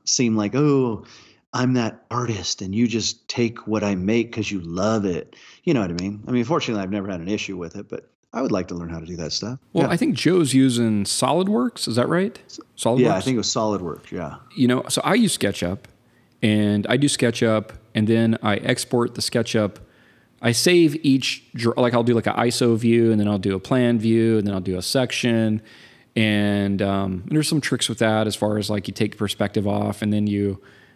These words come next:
Speaker 2: uh, put it in, essentially you choose your style, so it's just lines. And I export that as a, um,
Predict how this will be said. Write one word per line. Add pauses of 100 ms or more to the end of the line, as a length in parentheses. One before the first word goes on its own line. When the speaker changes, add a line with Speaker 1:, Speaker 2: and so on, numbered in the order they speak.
(140)
Speaker 2:
uh,
put
it
in,
essentially
you
choose
your
style,
so
it's
just
lines. (640)
And
I
export
that
as
a,
um,